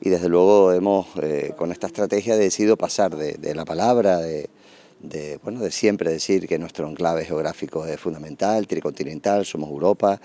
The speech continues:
a ochenta kilómetros de la costa africana, a la acción, ¿no? Y muchas acciones que se han ido desarrollando por parte de Casa África, por parte del Gobierno de Canarias, de distintas consejerías,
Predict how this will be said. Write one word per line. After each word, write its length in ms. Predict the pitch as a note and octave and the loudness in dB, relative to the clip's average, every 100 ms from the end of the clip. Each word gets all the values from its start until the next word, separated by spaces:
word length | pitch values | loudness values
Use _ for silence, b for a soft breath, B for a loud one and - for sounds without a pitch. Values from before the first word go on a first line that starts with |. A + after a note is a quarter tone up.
| B B | B B
a 60 | - | -12
ochenta 320 | - E2 E2 | -8 -6 -4
kilómetros 380 | D#2 D#2+ D2+ D2 | -4 -6 -8 -10
de 80 | D2+ | -10
la 80 | D2+ | -12
costa 220 | - E2+ | -10 -8
africana, 520 | - F2 F#2 G2+ B2+ B B B - | -4 -2 0 -2 -6 B B B -4
a 100 | F#2+ | -4
la 80 | E2 | -4
acción, 440 | - G2 C#2+ - | -2 -2 -2 -8
¿no? 40 | - - B B B - G#2 | -20 -20 B B B -10 -2
Y 300 | F#2 F#2 G2 | 0 2 2
muchas 300 | G#2+ A#2+ A2+ | 2 2 0
acciones 380 | G#2 C3 A#2+ G2+ | 0 0 0 -2
que 80 | |
se 80 | F#2 | -4
han 80 | F#2+ | 2
ido 160 | G#2 G2+ | 4 4
desarrollando 640 | - F2+ F2+ G2 G#2+ G#2+ | 2 0 2 2 2 0
por 100 | D#2+ | -2
parte 220 | D2+ - | -6 -6
de 60 | D#2 | -6
Casa 300 | D#2+ E2+ F2 | -4 0 0
África, 280 | - F2+ D#2 | 0 -2 -4
por 100 | D2+ | -4
parte 240 | D2+ E2 | -4 -2
del 80 | D#2+ | -2
Gobierno 300 | E2 E2 F2+ | -2 -4 -4
de 80 | E2 | -4
Canarias, 340 | D#2+ F#2+ F#2 | -2 0 -2
de 60 | D#2+ | -2
distintas 340 | - E2+ F#2 | -6 -4 -4
consejerías, 580 | F#2+ F#2 F#2+ G2+ G#2 | -4 -4 -2 2 2